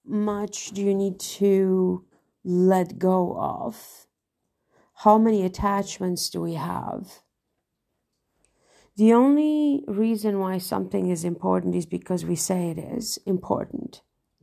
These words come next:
to us. So what's important to you?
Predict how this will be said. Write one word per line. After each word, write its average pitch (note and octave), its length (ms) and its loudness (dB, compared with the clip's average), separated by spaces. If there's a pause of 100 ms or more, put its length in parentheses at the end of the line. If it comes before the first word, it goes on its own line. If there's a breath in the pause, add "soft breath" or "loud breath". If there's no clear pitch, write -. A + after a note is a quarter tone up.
(400)
to - 120 -4
us. - 600 -2 (3000 soft breath)
So A#3 220 4
what's A#3 260 4
important A3+ 640 0
to F#3+ 100 -6
you? E3+ 440 -4